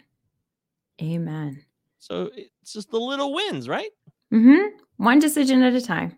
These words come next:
Speaker 1: one thought at a time. That's it.
Speaker 2: How you gonna, how you gonna have little wins all twenty twenty-one long?
Speaker 1: I think it's like anything else. Whatever you focus on, you get more of. So if,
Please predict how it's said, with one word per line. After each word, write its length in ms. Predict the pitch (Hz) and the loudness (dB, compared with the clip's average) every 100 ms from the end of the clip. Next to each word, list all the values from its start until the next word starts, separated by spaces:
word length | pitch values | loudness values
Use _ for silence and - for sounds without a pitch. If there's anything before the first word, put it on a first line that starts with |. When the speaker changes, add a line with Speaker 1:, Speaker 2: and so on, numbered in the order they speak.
| _ | _
Speaker 1:
one 280 | - 214 240 | 0 4 4
thought 220 | 202 190 | 4 4
at 120 | 185 | 4
a 100 | 175 | 2
time. 340 | 175 - 160 - _ _ _ | -4 -6 -8 -12 _ _ _
That's 40 | - | -2
it. 60 | - | 0
Speaker 2:
How 60 | |
you 60 | 214 | 0
gonna, 340 | - _ 440 - | -4 _ -12 -6
how 100 | 170 | -4
you 120 | 208 | -4
gonna 200 | 208 185 | -4 -4
have 200 | 180 180 | -4 -4
little 300 | 160 160 147 | -4 -4 -2
wins 300 | 143 131 117 | -4 -6 -4
all 180 | 123 123 | -4 -6
twenty 300 | - 131 120 | -8 -8 -8
twenty-one 440 | - 123 117 113 | -8 -8 -8 -6
long? 360 | 110 104 107 - _ _ _ _ _ _ _ _ - | -6 -8 -10 -18 _ _ _ _ _ _ _ _ -2
Speaker 1:
I 120 | 311 | 2
think 160 | 415 440 | 4 4
it's 100 | 427 | 2
like 100 | 381 | 4
anything 320 | 381 339 294 | 2 4 6
else. 300 | 339 226 190 | 6 4 2
Whatever 220 | 220 240 | 0 4
you 140 | 254 233 | 4 4
focus 400 | 254 269 269 240 | 4 2 2 2
on, 480 | 190 185 185 196 - _ - | 4 4 2 -2 -6 _ -4
you 220 | 196 196 | 0 2
get 180 | 196 107 | 2 2
more 340 | 196 220 160 | 2 4 4
of. 300 | 98 - - - | 2 -2 -12 -10
So 520 | - 196 185 175 175 - - _ - | 2 4 4 2 -2 -12 -20 _ 2
if, 240 | 226 - | 2 2